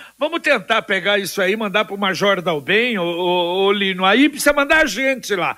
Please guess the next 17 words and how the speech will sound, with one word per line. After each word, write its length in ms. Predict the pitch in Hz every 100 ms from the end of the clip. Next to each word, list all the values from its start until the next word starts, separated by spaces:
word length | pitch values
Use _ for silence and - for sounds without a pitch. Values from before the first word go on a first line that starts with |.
| - -
a 80 | 294
gente 320 | 214 339 208
multar, 480 | 330 330 - 226 139 - - _
multa 340 | 339 330 320
uma, 440 | 302 320 330 302 262
duas, 520 | 180 294 277 262 -
três 420 | 277 285 262 190
vezes 380 | 190 240 220 -
quem 240 | 233 220
faz 380 | 220 233 220 170
isso, 360 | 277 302 - - - _
não 160 | 359 254
vai 240 | 247 240
fazer 380 | - 247 202 247
mais, 340 | 208 151 131
vai 240 | 208 277 262
chiar, 580 | - 240 208 240 262